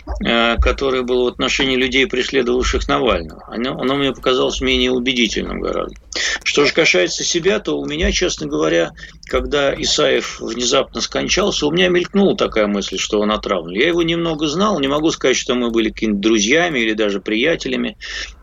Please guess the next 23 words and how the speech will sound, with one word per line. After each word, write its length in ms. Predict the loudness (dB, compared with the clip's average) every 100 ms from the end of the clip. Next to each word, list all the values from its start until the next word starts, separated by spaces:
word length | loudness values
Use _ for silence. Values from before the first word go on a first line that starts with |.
| -2
А 160 | 0
так 260 | 2 0 2
пересекались 720 | 2 2 0 0 2 2 0
несколько 320 | -4 -4 -4
раз, 260 | -2 -2 -4 -8
что-то 280 | -4 -2 -2
переписывались 800 | 0 0 0 -2 0 0 0 -2
в 80 | 0
Фейсбуке 580 | 2 2 0 -4 -2 0
и 40 |
так 240 | 2 0 2
далее. 300 | 0 0 -8 -18 -20 -18 -18 -20 -18 -4
А... 1200 | 0 2 2 2 2 2 2 0 0 -2 -4 -6 -10 -18 -20 -20 -18 -12 -6 -2
Он 320 | 4 6 4 6
был 280 | 4 4
амбициозным 720 | 2 -2 0 2 2 2 -2
политиком, 720 | -2 0 0 -4 -6 -10 -10 -14 -20 -18 -16 -16 -16 -16 -2
он 240 | 0 0
хотел 480 | 0 0 2 2 2
большего, 580 | 2 2 2 2 0 2
чем 360 | 2 2 2
ему 400 | 0 0 0 -2
позволялось. 960 | 0 0 2 2 2 0 -2 -4 -6